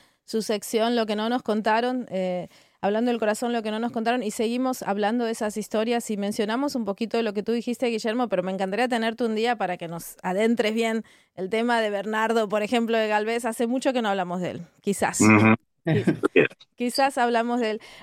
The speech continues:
Speaker 1: Eh, me gustaría preguntarte, Ada Ferrer, como profesora de historia, eh, estás enseñando la historia que en la escuela no se enseña,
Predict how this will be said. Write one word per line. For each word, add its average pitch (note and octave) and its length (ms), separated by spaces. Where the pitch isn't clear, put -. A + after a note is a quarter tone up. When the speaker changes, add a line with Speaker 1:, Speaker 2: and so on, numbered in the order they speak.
Speaker 1:
Eh, B3 180
me C4+ 140
gustaría E4+ 400
preguntarte, E4+ 540
Ada D#4 220
Ferrer, C#4+ 280
como C4+ 240
profesora C#4 640
de B3+ 80
historia, C#4 760
eh, A3 360
estás D4 360
enseñando C#4+ 400
la C#4 100
historia C4 340
que B3 80
en A3+ 80
la G#3+ 60
escuela A#3 380
no A3+ 120
se A3+ 140
enseña, G3+ 560